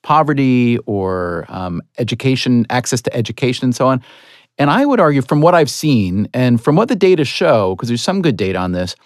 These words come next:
that nonprofits and philanthropies are on average just terrible. And,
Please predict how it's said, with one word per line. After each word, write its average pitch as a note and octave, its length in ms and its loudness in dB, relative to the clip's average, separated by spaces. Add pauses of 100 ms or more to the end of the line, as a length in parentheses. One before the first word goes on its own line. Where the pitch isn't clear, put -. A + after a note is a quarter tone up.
(680)
that D3 360 2 (120)
nonprofits D#3 1120 0 (500)
and B2 180 2
philanthropies A#2+ 880 -2 (160)
are A#2+ 320 2 (840)
on F#3+ 300 4 (100)
average G#2+ 580 -2 (140)
just - 180 -10 (100)
terrible. - 840 -4 (540)
And, D3+ 300 2